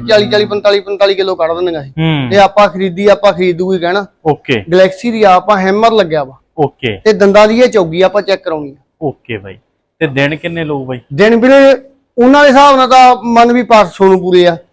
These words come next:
Speaker 2: ਓਕੇ।
Speaker 1: ਪੰਜ ਚਾਰ ਦਿਨ ਵੱਧ ਵੀ ਲੈ ਸਕਦੀ ਆ।
Speaker 2: ਹੂੰ।
Speaker 1: ਤੇ ਪੰਜ ਚਾਰ ਦਿਨ ਪਹਿਲਾਂ ਵੀ ਸੂ ਸਕਦੇ ਹੁੰਦੇ, ਜਾਨਵਰ ਦਾ ਕੋਈ ਇਹਦਾ ਪਤਾ ਨਹੀਂ ਹੁੰਦਾ।
Speaker 2: ਸਹੀ ਆ ਬਾਈ।
Speaker 1: ਹਾਂਜੀ।
Speaker 2: ਤੇ ਵਰੀਟ ਕਰਨੀ ਹੋ, ਕੱਦ ਕਰਨੀ ਹੋ, ਕੁਆਲਿਟੀ ਕਰਨੀ ਹੋ,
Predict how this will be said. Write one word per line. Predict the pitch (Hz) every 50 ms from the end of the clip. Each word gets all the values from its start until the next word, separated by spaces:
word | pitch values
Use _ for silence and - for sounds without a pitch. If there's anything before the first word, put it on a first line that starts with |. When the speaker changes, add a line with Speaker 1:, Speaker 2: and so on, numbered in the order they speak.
| _ _ -
Speaker 2:
ਓਕੇ। | 165 151 - _
Speaker 1:
ਪੰਜ | - 226 226 220 214
ਚਾਰ | 247 240 233
ਦਿਨ | 214 240 240
ਵੱਧ | 220 208 202 196 240
ਵੀ | 233 262
ਲੈ | 247 247 240 220
ਸਕਦੀ | 214 220 220 226 208 226 226
ਆ। | 214
Speaker 2:
ਹੂੰ। | 190 - _ - 170 180 175 160 139 220
Speaker 1:
ਤੇ | 208 208
ਪੰਜ | 208 214 208 202 196
ਚਾਰ | 202 202 196
ਦਿਨ | 170 190 196 190 185 180 - _ _ _ _ _ - 208 180 -
ਪਹਿਲਾਂ | - 170 170 185 202 208
ਵੀ | 208
ਸੂ | 170 190 190 170 180
ਸਕਦੇ | 180 180 180
ਹੁੰਦੇ, | 180 190 185 185
ਜਾਨਵਰ | 175 185 180 175 175 175 170
ਦਾ | 165 170 170
ਕੋਈ | 170 190 196 196
ਇਹਦਾ | 190 175 180
ਪਤਾ | 180 190 180 175 160
ਨਹੀਂ | 151 139
ਹੁੰਦਾ। | 139 135 127
Speaker 2:
ਸਹੀ | - - 127 120 123 127
ਆ | 117 104
ਬਾਈ। | 95 101 - - _ _ _ _ _ _ _ -
Speaker 1:
ਹਾਂਜੀ। | 147 143 160
Speaker 2:
ਤੇ | 160
ਵਰੀਟ | 147 127 127 127 127 131 143 156 147 165
ਕਰਨੀ | 160 147 165 151 151 147 147
ਹੋ, | 147 139
ਕੱਦ | 135 _ - 139 135 131 127 135
ਕਰਨੀ | 135 135 - 135 135 139 139
ਹੋ, | 139
ਕੁਆਲਿਟੀ | 135 _ - 135 131 131 127 127 123 139 131
ਕਰਨੀ | _ - 131 131 131
ਹੋ, | 135 131